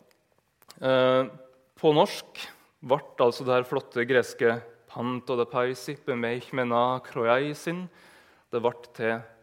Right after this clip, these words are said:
«blanda med alle slags farger, strålte kappa». Ehm, og for å komme hit,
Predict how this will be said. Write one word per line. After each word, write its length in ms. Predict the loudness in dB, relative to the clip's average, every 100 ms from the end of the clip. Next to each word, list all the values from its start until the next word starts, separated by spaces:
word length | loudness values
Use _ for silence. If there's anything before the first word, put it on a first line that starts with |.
| _
«blanda 600 | -8 2 2 2 0 -2 0
med 140 | 0
alle 320 | -2 -4 -6 -6
slags 260 | -8 -10
farger, 520 | -6 -6 -4 -6 -6 -8
strålte 720 | -8 -4 0 0 -2 -8 -10
kappa». 480 | -10 -12 -14 -14 -14 -14 _ _ _ -20 -20 _ _ _ _ _ _ _ _ _ _ _ -8
Ehm, 320 | -2 0 0 -4 -12 _ _ _
og 140 | -6 -4
for 280 | 2 4 4
å 80 | 4
komme 240 | 2 2
hit, 360 | 2 0 -4